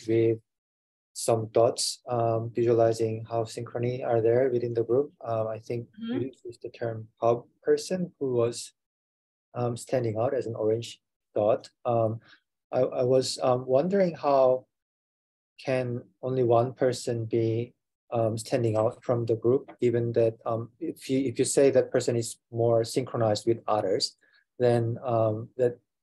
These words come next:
Speaker 1: that, that sounds like, um, there is a lot of common things going on within the group. So, so, uh, maybe, um, having two people having more synchronized rather than, um, I was expecting more like two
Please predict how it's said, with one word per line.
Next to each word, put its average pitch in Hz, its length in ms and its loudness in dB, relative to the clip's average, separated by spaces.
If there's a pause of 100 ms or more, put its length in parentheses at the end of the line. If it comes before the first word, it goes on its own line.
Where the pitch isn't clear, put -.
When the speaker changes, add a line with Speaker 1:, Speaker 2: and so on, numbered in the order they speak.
(340)
Speaker 1:
that, 139 220 4 (120)
that 123 200 2 (120)
sounds 143 500 0
like, 120 480 4
um, 113 360 0 (500)
there 127 140 8
is 127 220 0
a 127 60 6
lot 117 180 6
of 117 120 0
common 110 280 -6
things 117 240 -6
going 127 200 0
on 131 180 -4
within 139 200 4
the 160 100 2
group. 226 220 0
So, 120 380 4 (320)
so, 117 600 4
uh, 117 100 -2
maybe, 117 640 2 (460)
um, 113 220 -2
having 120 440 -2 (160)
two 139 240 4
people 120 400 0
having 117 280 -2
more 117 240 0
synchronized 113 840 -2
rather 113 180 2
than, 113 380 -2 (180)
um, 107 340 -2 (280)
I 120 80 2
was 135 160 6
expecting 139 440 0
more 120 180 4
like 113 260 4
two 131 500 4